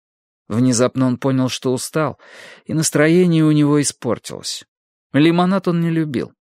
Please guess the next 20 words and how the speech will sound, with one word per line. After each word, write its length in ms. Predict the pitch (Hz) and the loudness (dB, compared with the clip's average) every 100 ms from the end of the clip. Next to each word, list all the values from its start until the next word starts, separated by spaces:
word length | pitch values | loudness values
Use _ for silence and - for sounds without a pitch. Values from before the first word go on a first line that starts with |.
| - | -4
Кока-Кола 500 | 120 110 98 113 120 | -2 -2 0 0 2
лучше. 500 | 156 170 - - - _ _ _ _ _ _ - | 0 -2 -6 -14 -16 _ _ _ _ _ _ -2
И 60 | |
от 120 | - | -2
шахмат 580 | - - 113 117 - 113 | -2 0 0 0 -2 -4
был 220 | 98 123 | 0 0
не 140 | 135 123 | 2 0
в 60 | |
восторге. 760 | 107 104 - - 92 87 80 82 - _ _ _ _ | 0 -2 -4 -4 -4 -4 -8 -14 -18 _ _ _ _
У 80 | - | 0
него 200 | 147 147 | 2 2
дома 300 | 131 135 143 | 2 0 0
были 300 | 139 143 92 | 0 0 -2
шахматы, 680 | 71 - 85 - - 62 - | -4 -6 -8 -10 -16 -14 -8
отец 380 | 131 - 170 139 | -8 -4 -4 -2
ему 180 | 135 127 | 0 0
подарил 400 | 123 131 147 151 | 2 2 4 2
очень 320 | 170 170 156 | 0 -2 -2
красивый 460 | 156 127 - 139 | 0 0 0 0
набор, 440 | 131 131 117 82 | 0 0 -2 -6